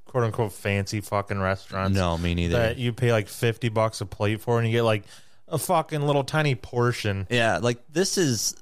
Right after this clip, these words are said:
Speaker 2: this is fish eggs on mustard. What? I
Speaker 1: Yeah,
Speaker 2: don't,
Speaker 1: yeah, and it ha-,
Speaker 2: sounds
Speaker 1: it has, like, the
Speaker 2: disgusting.
Speaker 1: fucking, like, the sauce that they
Speaker 2: <laughs>
Speaker 1: fucking spoon
Speaker 2: Drizzle,
Speaker 1: around.
Speaker 2: yeah.
Speaker 1: Yeah. So dumb.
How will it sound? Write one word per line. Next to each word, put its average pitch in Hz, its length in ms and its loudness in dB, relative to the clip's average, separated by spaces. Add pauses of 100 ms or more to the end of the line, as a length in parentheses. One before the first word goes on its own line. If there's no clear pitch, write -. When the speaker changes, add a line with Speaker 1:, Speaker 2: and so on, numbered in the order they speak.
(160)
Speaker 2:
this - 160 0
is 165 160 2
fish - 340 0
eggs 120 220 2
on 147 160 2
mustard. 151 460 0 (100)
What? 127 140 4
I 180 60 4
Speaker 1:
Yeah, 147 240 4
Speaker 2:
don't, 120 260 -4
Speaker 1:
yeah, 143 160 4
and 127 80 2
it 120 80 4
ha-, 131 40 4
Speaker 2:
sounds 139 200 2
Speaker 1:
it 139 80 4
has, 139 200 4
like, 139 120 2
the 120 100 0
Speaker 2:
disgusting. 117 120 -2
Speaker 1:
fucking, 135 420 2
like, 123 200 2
the 117 180 2
sauce 107 720 0
that 113 200 0
they 160 120 2
Speaker 2:
<laughs> - 20 -6
Speaker 1:
fucking 120 380 0
spoon 123 420 2
Speaker 2:
Drizzle, 110 600 2
Speaker 1:
around. 101 60 0
Speaker 2:
yeah. 98 320 4
Speaker 1:
Yeah. 113 260 2 (360)
So 170 280 0
dumb. 104 500 0